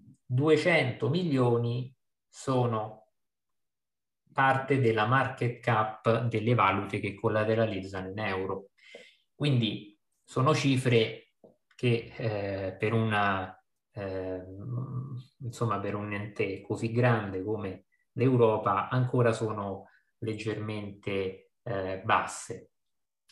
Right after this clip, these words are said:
Però ci sono, e lo abbiamo visto anche nei mesi scorsi, diversi tentativi, eh, a riguardo della regolamentazione. Pensiamo ad esempio a quello che è stato l'oam, no? Cioè il registro degli operatori finanziari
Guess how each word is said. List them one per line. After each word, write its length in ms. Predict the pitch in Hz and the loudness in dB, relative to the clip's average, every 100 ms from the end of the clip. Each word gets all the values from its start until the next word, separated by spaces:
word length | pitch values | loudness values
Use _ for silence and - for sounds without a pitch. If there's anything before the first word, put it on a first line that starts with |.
| _ | _
Però 280 | - 151 - | 0 2 4
ci 140 | - 123 | 2 2
sono, 520 | 143 123 107 - - - _ | 4 4 2 -2 -12 -20 _
e 80 | 113 | 2
lo 100 | 110 | 2
abbiamo 360 | 110 123 123 | 4 4 4
visto 440 | 135 127 - - 104 | 4 2 0 -6 -2
anche 360 | 110 110 - | -2 -2 -6
nei 120 | 101 113 | -4 2
mesi 240 | 123 139 | 2 2
scorsi, 560 | 135 120 117 120 - 110 | 0 4 4 4 -2 -2
diversi 440 | 117 170 170 127 | 2 2 2 0
tentativi, 840 | 117 113 113 113 104 101 104 98 - | 0 0 0 0 -2 -2 -2 -4 -6
eh, 420 | _ - _ 101 | _ -20 _ -4
a 420 | 101 98 117 110 | -2 -2 -2 -2
riguardo 720 | 104 104 107 98 92 - 104 98 | -2 0 2 2 0 -4 -6 -4
della 280 | 98 95 | -4 -2
regolamentazione. 1200 | 95 98 98 95 95 - 92 - 107 95 95 92 - _ - _ | -2 -2 -2 -4 -6 -10 -12 -8 -6 -4 -6 -10 -16 _ -20 _
Pensiamo 380 | 117 117 143 135 | -4 2 4 6
ad 60 | |
esempio 420 | 139 127 123 120 98 | 6 6 6 4 2
a 40 | |
quello 220 | 117 117 | 4 4
che 100 | 110 | 4
è 20 | |
stato 380 | - - 110 104 | 0 -2 -2 0
l'oam, 640 | 104 139 117 98 95 95 95 | 4 6 6 4 0 -8 -4
no? 320 | 113 143 139 - | -2 0 -2 -4
Cioè 280 | 117 101 - _ _ | -2 -2 -4 _ _
il 120 | 110 | -2
registro 600 | 104 101 117 113 - 104 | 0 2 2 0 -2 -4
degli 160 | 101 104 | -4 -4
operatori 440 | 101 107 113 110 | -2 0 0 0
finanziari 920 | 107 107 107 - 143 151 117 98 - | -2 -6 -6 -2 2 4 4 0 -6